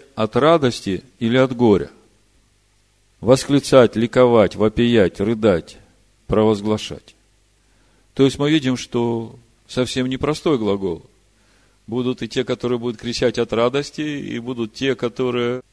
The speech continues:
будут рыдать от горя. Но в конечном итоге мы понимаем, что когда Всевышний заострит свой меч и разберется со своими врагами,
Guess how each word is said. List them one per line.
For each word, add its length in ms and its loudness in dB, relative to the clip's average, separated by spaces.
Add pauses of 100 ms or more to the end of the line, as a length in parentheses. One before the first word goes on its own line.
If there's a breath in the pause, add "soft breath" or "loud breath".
(140)
будут 340 0
рыдать 320 0
от 160 -4
горя. 300 0 (1700)
Но 160 -2
в 40 -10
конечном 600 -2
итоге 460 -2 (680)
мы 140 -4
понимаем, 500 2
что 400 -8 (800)
когда 300 -2
Всевышний 580 -4
заострит 400 -4
свой 220 -6
меч 320 -6
и 40 -8
разберется 560 -2
со 120 -8
своими 300 -4
врагами, 640 0